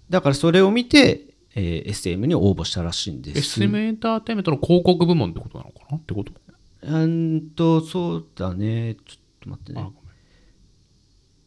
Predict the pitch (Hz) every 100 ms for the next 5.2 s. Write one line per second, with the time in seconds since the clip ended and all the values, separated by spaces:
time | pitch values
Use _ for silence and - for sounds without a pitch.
0 | _ _ _ _ _ - 233 190 131 123
1 | 139 143 80 69 - 123 117 202 214 233
2 | 233 208 208 214 208 208 202 185 175 185
3 | - 180 110 104 139 143 135 135 135 131
4 | 143 120 117 120 135 104 82 - 120 -
5 | 247